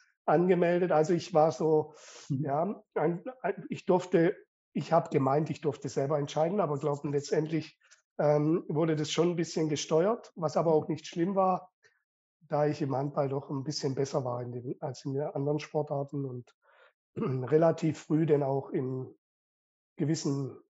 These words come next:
Speaker 1: äh, Auswahlmannschaft oder früh Nationalmannschaft dann war in der Jugend. Und hat sich das so entwickelt, ja.
Speaker 2: Mm, und was würdest du sagen, hat dir so geholfen, da im Handball auch, äh, erfolgreich zu sein? Ich meine, klar,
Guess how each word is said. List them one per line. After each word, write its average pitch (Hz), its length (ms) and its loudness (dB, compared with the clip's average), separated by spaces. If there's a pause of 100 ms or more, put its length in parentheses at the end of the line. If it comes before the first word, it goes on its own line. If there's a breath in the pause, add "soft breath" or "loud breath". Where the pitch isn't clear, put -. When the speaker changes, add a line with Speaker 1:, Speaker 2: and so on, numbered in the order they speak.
(140)
Speaker 1:
äh, 185 60 -4
Auswahlmannschaft 143 1000 -2
oder 131 460 -4
früh 151 520 -4
Nationalmannschaft 135 920 -4
dann 131 180 -4
war 131 160 -2
in 127 80 -6
der 127 80 -6
Jugend. 131 400 -8 (1040 loud breath)
Und 170 120 2
hat 160 120 2
sich 151 140 -2
das 156 180 -2
so 165 80 2
entwickelt, 143 460 -2
ja. 127 140 -8 (720)
Speaker 2:
Mm, 180 300 -2
und 170 280 -4
was 196 180 -4
würdest 214 180 -2
du 214 80 0
sagen, 190 260 0
hat 196 120 -2
dir 185 160 4
so 170 200 -2
geholfen, 170 560 2
da 131 140 4
im 135 160 2
Handball 143 380 0
auch, 143 280 0 (680 loud breath)
äh, 139 200 -6
erfolgreich 131 540 -6
zu 147 100 -8
sein? 135 220 8
Ich 139 60 0
meine, 135 200 4 (100)
klar, 143 200 2